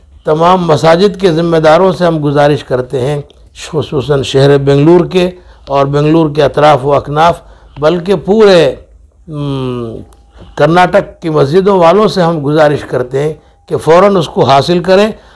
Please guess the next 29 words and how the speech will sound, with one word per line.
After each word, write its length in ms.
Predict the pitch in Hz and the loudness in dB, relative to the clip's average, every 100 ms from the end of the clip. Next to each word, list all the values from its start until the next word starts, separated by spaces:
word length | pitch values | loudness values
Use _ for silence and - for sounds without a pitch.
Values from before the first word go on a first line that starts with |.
| - | -6
और 200 | - 156 | 0 4
अपने 400 | 156 - 160 160 | 2 0 -4 -2
मस्जिद 440 | 151 143 127 156 151 | -2 -2 -2 -6 -8
के 140 | 165 | -6
अमली 260 | 143 143 135 | -6 -4 -6
फेर 260 | 135 151 | -2 -2
में 160 | 151 143 | -2 -4
उसको 260 | 120 - | -4 -4
लगाएं, 420 | 131 131 139 175 196 - _ - | -2 0 2 0 -4 -12 _ -4
ताकि 340 | 156 156 190 | -2 0 -2
आवाज़ 500 | 185 143 135 147 156 | 0 2 4 4 2
कंट्रोल 480 | - 151 131 151 175 | 0 -4 -2 -2 0
में 180 | 185 180 | 0 2
है, 280 | 180 202 - _ _ 151 | 2 0 -4 _ _ -2
रहे 320 | 151 170 214 - _ _ - | 0 2 0 -4 _ _ -4
और 320 | 151 151 151 | 2 2 2
फिर 300 | 160 156 139 - _ _ | -2 -4 -4 -10 _ _
वो, 460 | 151 151 147 151 - | -4 0 0 -2 -18
हम्म, 720 | 156 160 160 147 143 143 _ 117 | -20 -20 -18 -14 -14 -16 _ -8
हुकूमत 500 | 139 143 185 175 - | -6 0 2 2 0
के 100 | 151 | -4
कानून 420 | 147 143 160 160 | 0 0 0 -4
के 140 | 147 135 | -4 -6
ख़िलाफ़ 420 | 139 151 147 127 - | -2 0 2 0 -6
आवाज़ 360 | 135 131 143 147 | -2 2 2 2
बुलंद 580 | 127 135 143 139 123 135 | 0 -2 -2 -4 -4 -2
न 0 | |
होने 300 | 170 175 131 | 0 0 -2
पाए। 280 | 120 127 | -2 -4